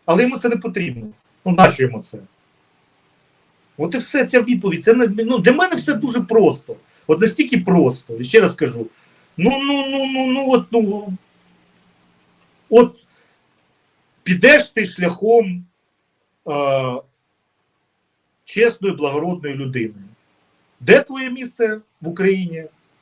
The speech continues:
На свалищі історії. Все. Вони це вивчили чудово. Брешеш, маніпулюєш, розводиш,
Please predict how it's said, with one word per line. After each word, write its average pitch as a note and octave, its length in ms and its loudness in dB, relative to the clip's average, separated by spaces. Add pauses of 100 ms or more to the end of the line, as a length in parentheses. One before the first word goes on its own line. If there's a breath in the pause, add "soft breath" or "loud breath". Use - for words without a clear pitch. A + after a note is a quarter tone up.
(600)
На D#3 140 -2
свалищі F#3+ 500 2
історії. A2 480 -10 (200)
Все. C3+ 380 4 (320)
Вони G#3 220 0
це G#3+ 100 -4
вивчили D3+ 480 -6
чудово. A#2 400 -6 (1160)
Брешеш, A#3+ 880 4 (840)
маніпулюєш, G3+ 1120 -4 (1900)
розводиш, F3+ 1000 -2